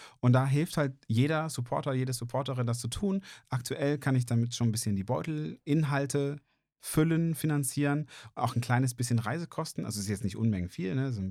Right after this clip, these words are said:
äh, aber, äh, es ist super. Und, und, äh, d-, da freue ich mich über jeden und, ähm, äh, weil ich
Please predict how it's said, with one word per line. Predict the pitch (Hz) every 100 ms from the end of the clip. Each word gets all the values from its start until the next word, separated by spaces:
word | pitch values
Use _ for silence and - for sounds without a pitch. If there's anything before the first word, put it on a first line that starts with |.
| 107 120 104
äh, | 104 101 104 - - 107
aber, | 113 117 120 120 - _
äh, | 120 123
es | 135
ist | 147
super. | 190 73 69 -
Und, | 113 110 -
und, | 110 107 -
äh, | 113
d-, | 120 113 120 123
da | 120
freue | 117 139
ich | 156
mich | 151
über | 127 123
jeden | 113 143
und, | 131 120
ähm, | 110 110 110 110 107 107 _ _ _
äh, | 113 110 110
weil | 113 120
ich | 135 120